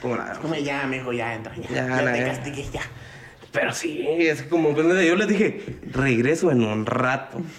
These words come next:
Speaker 2: <laughs> "Regreso en un rato".
Speaker 1: Y vine al día siguiente, entonces sí. Me putearon. Una por no haber cargado llaves, porque si hubiera cargado llaves, ni se entera.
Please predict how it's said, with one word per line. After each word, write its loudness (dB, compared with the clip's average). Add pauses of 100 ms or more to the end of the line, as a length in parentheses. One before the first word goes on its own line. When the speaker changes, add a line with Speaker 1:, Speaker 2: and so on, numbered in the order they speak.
(120)
Speaker 2:
<laughs> -14
"Regreso 0
en 0
un -2
rato". 2
Speaker 1:
Y 4
vine 6
al 2
día 4
siguiente, 4
entonces 2
sí. 0 (840)
Me 0
putearon. 0
Una 4
por 2
no 4
haber 2
cargado 0
llaves, 2
porque -4
si -4
hubiera 0
cargado -2
llaves, -2
ni 0
se -8
entera. -2